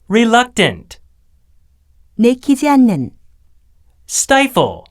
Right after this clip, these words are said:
Speaker 1: Stifle.
Speaker 2: 억누르다. 숨을 막다.
Speaker 1: Usher. Usher.
Speaker 2: 안내원.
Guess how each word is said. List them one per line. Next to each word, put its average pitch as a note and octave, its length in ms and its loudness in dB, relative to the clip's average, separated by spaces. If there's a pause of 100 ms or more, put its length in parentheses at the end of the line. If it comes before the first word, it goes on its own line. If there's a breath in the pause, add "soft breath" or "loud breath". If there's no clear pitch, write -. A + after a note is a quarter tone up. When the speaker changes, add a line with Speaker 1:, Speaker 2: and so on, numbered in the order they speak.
(580)
Speaker 1:
Stifle. B3 920 -2 (840)
Speaker 2:
억누르다. B3+ 800 0 (680)
숨을 F#4 400 0
막다. G3 580 -2 (1120)
Speaker 1:
Usher. F3 540 -2 (840)
Usher. F3 640 0 (1200)
Speaker 2:
안내원. B3 680 2